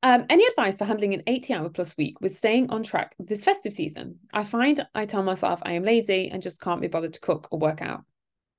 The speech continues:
Well, I think firstly, you're not lazy. If you're doing an eighty-hour-plus week,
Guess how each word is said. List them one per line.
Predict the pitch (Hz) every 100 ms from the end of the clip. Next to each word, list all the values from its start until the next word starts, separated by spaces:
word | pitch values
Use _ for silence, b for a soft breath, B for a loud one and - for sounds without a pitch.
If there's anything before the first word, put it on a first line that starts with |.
| _ _ _ _ _ _ _ _ _ _ _ _ _ _ _ _ _ _ _ _ _ _ _ _ _ _ _ _ _ _ _ _ _ _ _ _ _ _ _ _
Well, | 208 220
I | 226
think | 254 277 -
firstly, | 226 233 170
you're | 165
not | 180 190
lazy. | 180 208 202 135 151 - - B B B B B _ _ b b _ _ _ _ _ _ -
If | -
you're | 226 247
doing | 269 214
an | 202 208
eighty-hour-plus | 208 202 214 190 170 - 175 -
week, | 202 151 226 - -